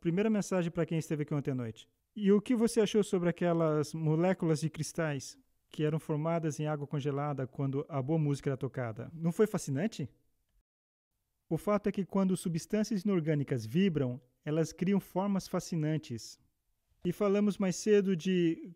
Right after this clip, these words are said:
como a mente é tão incrivelmente completa e fascinante.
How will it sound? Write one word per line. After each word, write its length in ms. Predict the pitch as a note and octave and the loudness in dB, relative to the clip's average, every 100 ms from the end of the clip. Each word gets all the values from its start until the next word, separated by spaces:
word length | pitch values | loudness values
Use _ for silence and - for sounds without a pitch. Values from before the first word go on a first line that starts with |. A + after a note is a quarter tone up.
| - | -4
como 400 | F#3 F3+ F#3 - _ _ | 0 0 0 -4 _ _
a 140 | F#3+ D#3+ | -2 0
mente 800 | D#3+ E3+ G#3 A3 G3+ - C#3 - _ _ _ _ _ _ _ _ - | 2 4 4 4 2 0 -4 -6 _ _ _ _ _ _ _ _ 0
é 140 | D#3+ | 0
tão 640 | D#3+ - - G3+ A3+ B3 - _ | 0 -16 4 6 6 4 -2 _
incrivelmente 800 | A3 E3+ - A#3 G#3 F#3+ F#3+ F3 | 0 2 4 4 4 2 2 0
completa 440 | - D#3+ F3 E3+ E3+ | -2 0 0 0 -2
e 20 | |
fascinante. 680 | E3+ D#3 D#3 C3+ A#2+ - | -2 -4 -4 -4 -6 -8